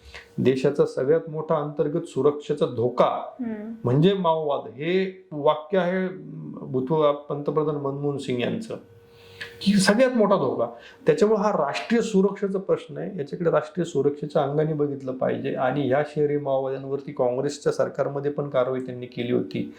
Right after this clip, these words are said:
Speaker 1: राष्ट्रवादी काँग्रेसचं सरकार असताना आर आर पाटलांनी सुद्धा कबीर काला मंचवरती जी सगळ्यात अगोदर कारवाई झाली आणि कलाकारांना अटक झाली,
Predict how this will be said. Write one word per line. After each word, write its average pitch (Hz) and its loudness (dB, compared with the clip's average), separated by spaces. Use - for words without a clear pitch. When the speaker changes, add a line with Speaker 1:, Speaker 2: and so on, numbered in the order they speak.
Speaker 1:
राष्ट्रवादी 165 4
काँग्रेसचं 165 2
सरकार 151 2
असताना 151 -2
आर 143 0
आर 151 2
पाटलांनी 151 -2
सुद्धा 147 -2
कबीर 151 0
काला 156 2
मंचवरती 151 -4
जी 147 -6
सगळ्यात 143 2
अगोदर 147 -2
कारवाई 143 0
झाली 127 -2
आणि 147 -8
कलाकारांना 143 0
अटक 135 0
झाली, 139 -2